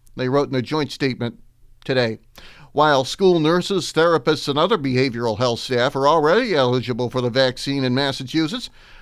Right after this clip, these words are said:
other educators who are not otherwise eligible due to their age or comorbidities, mo-, morbidities,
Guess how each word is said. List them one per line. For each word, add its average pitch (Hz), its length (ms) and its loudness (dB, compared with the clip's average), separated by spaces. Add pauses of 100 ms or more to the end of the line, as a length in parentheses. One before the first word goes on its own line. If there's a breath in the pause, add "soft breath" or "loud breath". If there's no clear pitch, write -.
(100)
other 180 380 2
educators 151 920 0
who 143 200 2
are 139 180 4
not 139 320 2
otherwise 143 680 2
eligible 131 600 0
due 131 140 -2
to 123 100 -4
their 127 180 -2
age 165 440 -2
or 120 180 0
comorbidities, 147 1040 0 (300)
mo-, 127 280 -2 (220)
morbidities, 120 800 -2